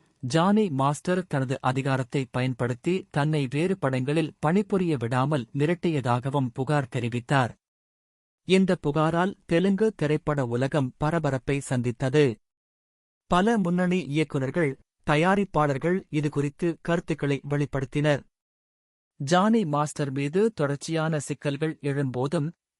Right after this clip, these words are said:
அவரிடம் எந்த பதிலையும் கூறாமல் இருந்தார். ஆனால் இதற்கிடையில்,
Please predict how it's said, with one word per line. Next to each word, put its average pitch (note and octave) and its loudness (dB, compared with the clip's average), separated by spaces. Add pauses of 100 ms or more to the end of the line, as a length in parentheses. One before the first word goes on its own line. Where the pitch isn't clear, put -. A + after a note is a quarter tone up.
(140)
அவரிடம் D3+ 2 (100)
எந்த F#3 0
பதிலையும் C3 -2
கூறாமல் C#3 0
இருந்தார். C3 0 (960)
ஆனால் F#3+ 4
இதற்கிடையில், D3+ 0